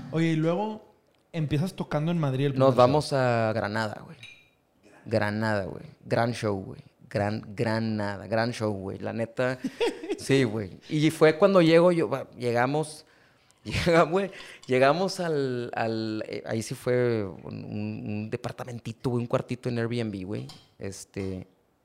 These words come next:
Speaker 2: y Saverio no había sacado su Nord, güey, para ensayar todavía.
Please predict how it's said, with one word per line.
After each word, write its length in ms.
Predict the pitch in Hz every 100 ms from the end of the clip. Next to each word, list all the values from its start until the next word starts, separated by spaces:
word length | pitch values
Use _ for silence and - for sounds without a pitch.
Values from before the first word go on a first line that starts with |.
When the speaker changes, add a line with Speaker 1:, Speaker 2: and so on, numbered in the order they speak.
| -
Speaker 2:
y 300 | 120 117 123 -
Saverio 560 | - - 117 117 123 139
no 80 | 135
había 160 | 131
sacado 600 | 123 127 - 113 113 120 -
su 440 | _ - - 104 101
Nord, 320 | 104 101 98
güey, 300 | - - 147 _ _ _ _ -
para 160 | 104
ensayar 380 | 107 - 104 104
todavía. 480 | - 95 120 131